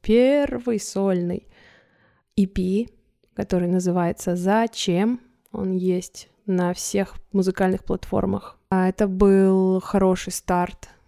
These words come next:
Н-, не могу сказать, что большой, но хороший, очень важный. Было очень много положительных отзывов. Э, на Ютубе, э, висят крутые видео,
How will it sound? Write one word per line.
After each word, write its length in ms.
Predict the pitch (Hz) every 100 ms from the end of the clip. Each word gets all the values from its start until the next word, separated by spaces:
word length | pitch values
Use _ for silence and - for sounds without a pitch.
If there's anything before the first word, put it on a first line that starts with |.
| _
Н-, 600 | 202 196 - 190 180 170
не 80 | 180
могу 220 | 185 180
сказать, 240 | 190 - 196
что 220 | - 208
большой, 600 | 202 214 214 - 208 185
но 380 | 185 185 190 190
хороший, 720 | - 190 214 226 - - 180
очень 300 | 180 - 196 185
важный. 640 | 190 208 202 185 175 185 - - - - -
Было 200 | 202 196
очень 260 | 196 - 202
много 180 | 196 190
положительных 680 | 190 190 190 196 202 196 208
отзывов. 720 | 208 196 185 175 185 - -
Э, 440 | 185 180 180 180 180
на 180 | 180 180
Ютубе, 680 | 190 - 190 190 180 175 -
э, 480 | - 185 - - 175
висят 540 | 175 180 - 180 - -
крутые 500 | 190 196 - 196 180
видео, 580 | 170 170 170 160 160